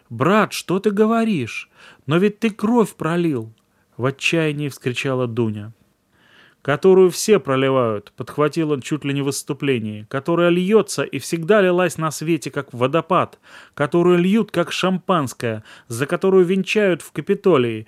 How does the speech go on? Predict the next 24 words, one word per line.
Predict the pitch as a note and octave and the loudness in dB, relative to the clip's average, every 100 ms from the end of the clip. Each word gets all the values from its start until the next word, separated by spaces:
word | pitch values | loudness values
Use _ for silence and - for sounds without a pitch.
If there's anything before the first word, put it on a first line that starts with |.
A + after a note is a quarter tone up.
| - - | -18 -8
и | C3 | -4
называют | D3 D3+ G3+ G3+ - | -2 2 4 4 2
потом | E3+ E3 D#3 B2+ | -2 0 -2 -2
"благодетелем | A#2 C#3 D#3+ E3 F#3 F3 E3 D#3 | 0 0 2 2 2 2 0 -2
человечества". | D#3+ F3 F#3 C#3+ - - - A2 A2 - - _ | -2 0 0 0 -4 -14 -14 -18 -18 -20 -20 _
Но | C3+ | 0
я | D3 G#3 F3+ | 2 4 2
с | |
первого | - F3 F3+ F3+ F#3+ | 0 0 2 2 0
шага | - G#3 C#3+ C#3 | 2 0 2 -2
не | D3 | 0
выдержал, | F#3 D3+ B2 A2+ A2 | 0 2 0 -2 -6
потому | G#2 - D3+ C#3 | -6 -4 -4 -4
что | - | -4
я | D3+ F#3 | 0 0
подлец". | D3 - D#3 C3 C3 A#2+ - - - _ _ _ _ - | 0 -2 0 0 0 0 -4 -14 -18 _ _ _ _ -6
"Но | C3+ | -2
ведь | D#3+ - | -2 -2
это | F#3 F#3+ F#3+ F3 _ _ - | -4 -2 -4 -6 _ _ -4
не | E3 | -2
то, | F#3+ - G#3+ C#3 A2 | -2 0 2 0 -2
совсем | - D3 - - F#3+ G#3+ | -6 -8 -6 0 2 2
не | G#3 A3 | 0 -2
то. | - G#3+ B2+ G#2+ | 0 0 0 -6